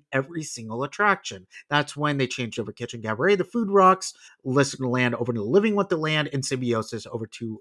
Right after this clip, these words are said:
A Circle of Life. The, meanwhile, Michael Eisner was not a fan of the park's educational bent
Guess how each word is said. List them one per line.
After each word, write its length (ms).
A 20
Circle 440
of 120
Life. 520
The, 160
meanwhile, 640
Michael 400
Eisner 300
was 220
not 160
a 40
fan 440
of 40
the 140
park's 360
educational 600
bent 360